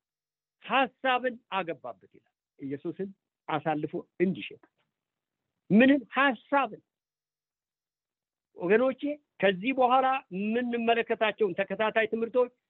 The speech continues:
ይሄ ነገር በደንብ ካልገባን መልሰን ራሱ እንጎዳበታለን። ሐሳባችን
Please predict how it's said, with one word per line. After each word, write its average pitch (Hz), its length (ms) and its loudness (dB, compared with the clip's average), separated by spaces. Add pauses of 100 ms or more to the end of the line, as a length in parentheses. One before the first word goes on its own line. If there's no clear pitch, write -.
(120)
ይሄ 220 200 6
ነገር 254 280 4
በደንብ 262 460 2
ካልገባን 233 640 -2 (260)
መልሰን 175 420 -8 (120)
ራሱ 147 240 -6 (420)
እንጎዳበታለን። 120 880 -4 (1300)
ሐሳባችን 254 1080 2